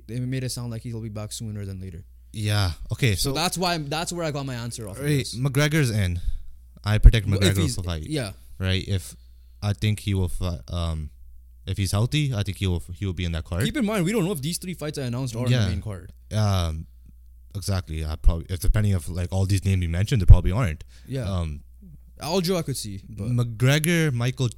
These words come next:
Speaker 2: Chandler is probably the best bet, and I'll take there.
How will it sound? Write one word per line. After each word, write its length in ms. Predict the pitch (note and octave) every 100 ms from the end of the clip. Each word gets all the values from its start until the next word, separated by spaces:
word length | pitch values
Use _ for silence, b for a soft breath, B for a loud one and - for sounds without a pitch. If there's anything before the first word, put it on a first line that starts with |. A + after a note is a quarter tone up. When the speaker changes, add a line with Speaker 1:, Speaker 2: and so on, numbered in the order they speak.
| -
Speaker 2:
Chandler 640 | - - F#2+ F#2 D#2+ D2 D2 - - - - - - - -
is 100 | G2
probably 260 | G2 F#2
the 100 | E2+
best 300 | D#2+ E2 - - -
bet, 320 | F2 F2 E2 -
and 140 | E2+
I'll 180 | D#2+ D#2+
take 300 | - E2+ -
there. 260 | E2+ F2+